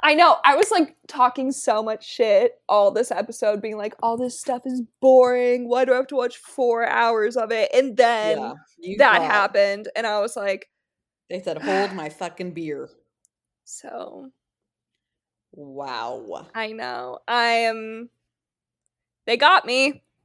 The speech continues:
Speaker 1: They got me again.
Speaker 2: Yep, and you'll come back next week, just like
Speaker 1: <laughs> Exactly.
Speaker 2: you always do.
Speaker 1: Exactly. Ah.
Speaker 2: Oh my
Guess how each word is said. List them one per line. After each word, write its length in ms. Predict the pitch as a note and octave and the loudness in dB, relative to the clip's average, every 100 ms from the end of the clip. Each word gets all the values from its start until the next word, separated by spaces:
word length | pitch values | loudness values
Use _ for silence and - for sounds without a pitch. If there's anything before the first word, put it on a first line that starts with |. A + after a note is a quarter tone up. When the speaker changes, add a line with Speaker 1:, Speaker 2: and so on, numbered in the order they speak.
| - | -12
Speaker 1:
They 100 | A3+ | -8
got 260 | A3 A#3 - | 2 4 4
me 120 | C#4+ | 2
again. 540 | C#4+ C4 A#3 G#3+ A3+ - _ _ _ _ | 2 4 4 0 -4 -12 _ _ _ _
Speaker 2:
Yep, 300 | D#3 D#3 D3+ - | -12 -12 -12 -14
and 120 | D3+ | -12
you'll 180 | D#3+ E3 | -12 -12
come 180 | G3 F3+ | -12 -10
back 240 | E3+ F3+ | -10 -10
next 300 | F3+ F3 - | -12 -14 -2
week, 220 | F#3 - | 2 4
just 160 | - - - | 2 4 8
like 160 | - | 10
Speaker 1:
<laughs> 100 | - | 8
Exactly. 300 | - F4+ A#4 A4 | 6 6 6 4
Speaker 2:
you 60 | |
always 500 | D#4 E4 F4 F4+ F4 C#5 | -2 -2 -2 -4 0 4
do. 280 | C5+ C#5 D#4+ | 6 6 4
Speaker 1:
Exactly. 1000 | D#3 - C5+ A4+ A4+ A#4 B4 A4 G4+ F#4+ B4 - - - D5 C#5+ - | -6 -6 2 4 4 2 -2 0 0 -2 -2 -4 -6 -10 -12 -10 4
Ah. 1120 | - A4+ G#4+ G4+ G4 G4+ G4+ G4 G4 G4 G4 | 8 10 10 8 8 6 6 6 6 6 4
Speaker 2:
Oh 220 | G3+ A#3 F#3+ | 2 -12 -14
my 360 | G#3 F#3+ F#3 | -12 -10 -10